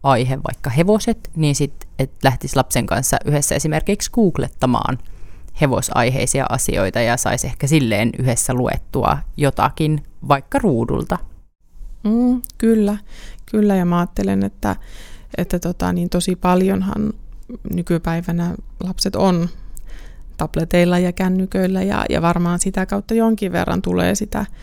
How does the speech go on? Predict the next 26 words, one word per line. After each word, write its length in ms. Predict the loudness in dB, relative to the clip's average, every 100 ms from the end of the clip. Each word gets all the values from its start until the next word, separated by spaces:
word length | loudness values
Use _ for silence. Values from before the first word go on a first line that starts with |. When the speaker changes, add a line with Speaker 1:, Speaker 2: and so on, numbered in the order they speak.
| -16 -16 -8
Speaker 2:
sitä 280 | -4 2 4
lukemista, 640 | 4 2 2 2 0 0
mutta 260 | 0 -2 -4
että, 300 | -4 -4 -4 -4
että 320 | -4 -4 -4 -6 -14 -6
kyllä 340 | 2 4 4 0 -2 -6
niin 120 | -2
kuin 100 | 0
mä 80 | 0
ajattelen, 340 | -2 -4 -4
että 240 | -6 -6 -6 -8 -14 -16 -18 -10 -6 -6 -8 -14 -16 -14 -6
se 120 | -2
voi 140 | 0 0
olla 120 | 0
niin 100 | -2
kuin 120 | 0
erityisen 560 | 2 2 0 -2 -2 -4
motivoivaa, 680 | -2 -2 0 -2 -2 -4 -4
että 180 | -6 -8
saa 240 | -6 -6
sitten 320 | -6 -6 -8 -6
niin 120 | -8
kuin 160 | -10 -12 -14 -16 -4
nimenomaan 560 | 2 4 4 2 -2 -2
jotenkin 400 | -4 -6 -6 -6
siitä 380 | -4 -4 -4